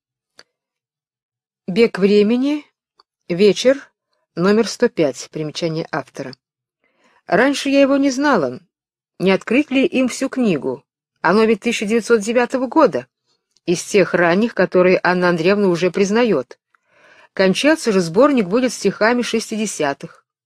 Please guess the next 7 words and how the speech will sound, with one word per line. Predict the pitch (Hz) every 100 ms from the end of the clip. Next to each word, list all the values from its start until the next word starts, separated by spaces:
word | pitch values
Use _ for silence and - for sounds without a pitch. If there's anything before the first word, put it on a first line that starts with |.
| -
полвека, | 180 233 208 185 160 - - _ _ _ _ _ -
более | 139 139 226 269 233
чем | - 202 185
полвека, | 180 147 139 127
пятьдесят | 127 156 147 156 226 262 -
пять | 214 214
лет. | 151 147 127